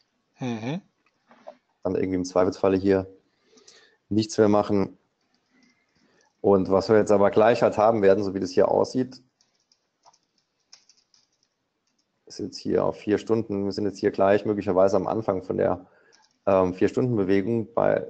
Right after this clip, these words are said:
Speaker 2: die steht hier bei dreiunddreißig, sind wir bei vierzig, ja, das ist genau der Punkt, ne? Ja.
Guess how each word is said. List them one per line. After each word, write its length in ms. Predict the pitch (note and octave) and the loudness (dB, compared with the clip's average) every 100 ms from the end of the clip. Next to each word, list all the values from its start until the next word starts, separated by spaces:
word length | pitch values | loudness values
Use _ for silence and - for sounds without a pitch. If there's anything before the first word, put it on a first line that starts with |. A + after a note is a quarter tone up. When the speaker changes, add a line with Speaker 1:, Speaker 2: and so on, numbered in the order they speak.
| - | -16
Speaker 2:
die 80 | - | -20
steht 200 | - F2+ | -12 -8
hier 140 | - | -4
bei 100 | F#2+ | -4
dreiunddreißig, 600 | F#2 F#2 F#2+ F2+ G2+ A2 | -2 -2 0 0 0 0
sind 100 | G#2+ | -4
wir 100 | G#2+ | -4
bei 160 | F#2 G#2+ | -2 -4
vierzig, 360 | - A2+ - G#2+ | 0 -2 0 -4
ja, 120 | G#2 | -4
das 140 | F#2+ | -4
ist 120 | - | -10
genau 280 | - G2 F#2+ | -8 -2 0
der 120 | G#2 | 0
Punkt, 420 | G2 G#2+ G#2 G2 - | -2 -4 -6 -8 -12
ne? 220 | F#2+ G#2 A2+ _ _ _ _ _ _ _ _ _ _ _ _ _ _ _ _ _ _ _ _ _ _ _ | -12 -12 -18 _ _ _ _ _ _ _ _ _ _ _ _ _ _ _ _ _ _ _ _ _ _ _
Ja. 220 | A2 G#2+ | -4 -4